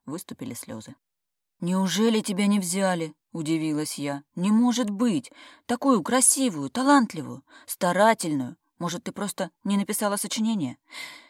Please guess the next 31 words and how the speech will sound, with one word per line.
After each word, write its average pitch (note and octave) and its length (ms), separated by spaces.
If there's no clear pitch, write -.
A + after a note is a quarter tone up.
«Я F#3 220
медалистка, F#3 800
отличница, - 800
сдаю F3+ 420
только D#3+ 320
один G3 260
экзамен, E3 520
творческий F#3+ 600
конкурс. - 640
И D#3 80
знаешь G3 340
что?» F3 380
«Что?» C#3 520
«Мне A3 200
сказали, D#3+ 380
что E3 220
им G3+ 160
уже D#3+ 160
достаточно D#3 680
банальных D3 580
юных D3+ 360
красоток». - 600
Лиля D#3+ 300
дрожала D3 460
от C#3+ 120
ярости. C#3+ 520
Эти A3 160
воспоминания F#3+ 760
ее C#3+ 300
явно C#3+ 440
тревожили. A#2+ 640